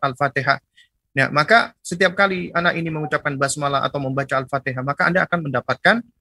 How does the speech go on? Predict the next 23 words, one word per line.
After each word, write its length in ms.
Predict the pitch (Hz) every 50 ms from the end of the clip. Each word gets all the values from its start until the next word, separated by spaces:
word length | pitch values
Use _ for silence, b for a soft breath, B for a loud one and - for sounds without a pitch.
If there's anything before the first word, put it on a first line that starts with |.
| _ _ _
pahalanya 640 | - 131 123 131 127 131 127 120 127 120 117 120 123
yang 80 | 127
senantiasa 480 | 120 - 135 131 131 143 151 - 151 135
mengalir 400 | 131 131 135 143 156 185 190 175
untuk 240 | 143 135 135 147 -
Anda. 380 | - 127 117 110 110 107 - - _ - 139
Ini 100 | 156 180
di 80 | 170
antara 220 | 151 131 135 131 131
manfaatnya. 560 | 127 123 117 - 117 123 - - 113 110 117 - _ _ _ _ _ b b b b b b - - 131 -
Nah, 240 | - 135 123 117 - _ _ _ _ _ -
tapi 240 | - 220 233 254 202
tentunya 420 | 170 160 143 139 131 120 117 120 127 156
kita 160 | 165 226 208
nggak 160 | 175 147 139
bisa 160 | 151 151 139
pungkiri 480 | - 147 147 139 170 156 139 123 117 113
nih, 60 | 110 _ _ _ _ _ _ _ _ _ _ _ -
ternyata 320 | 156 170 185 208 254 247
banyak 320 | 190 185 185 214 233 220
orang 320 | 190 190 185 180 175 175 180
tua 320 | 240 226 208 196 - - - -
yang, 400 | 165 170 185 208 208 214 214